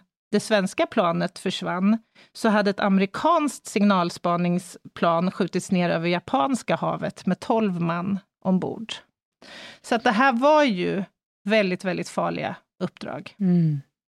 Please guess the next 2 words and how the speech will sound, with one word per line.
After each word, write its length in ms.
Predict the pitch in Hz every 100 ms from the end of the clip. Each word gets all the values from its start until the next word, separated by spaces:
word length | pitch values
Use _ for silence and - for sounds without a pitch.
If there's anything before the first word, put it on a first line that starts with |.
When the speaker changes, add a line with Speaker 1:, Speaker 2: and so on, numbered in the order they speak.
| -
Speaker 2:
Mm. 340 | 214 175 156 170 _ _ - - - - - - - _ _ _ _ -
Speaker 1:
Nåväl, 640 | 320 349 254 208 214 269